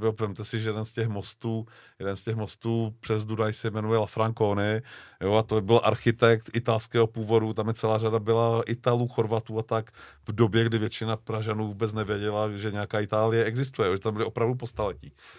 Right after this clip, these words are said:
A myslím si, že to je i vnímání té gay scény.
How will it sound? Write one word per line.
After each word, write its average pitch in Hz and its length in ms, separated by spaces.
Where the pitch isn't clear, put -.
A 107 100
myslím 120 300
si, 120 60
že 131 100
to 131 160
je 131 120
i 123 80
vnímání 120 460
té 131 120
gay 117 140
scény. 87 480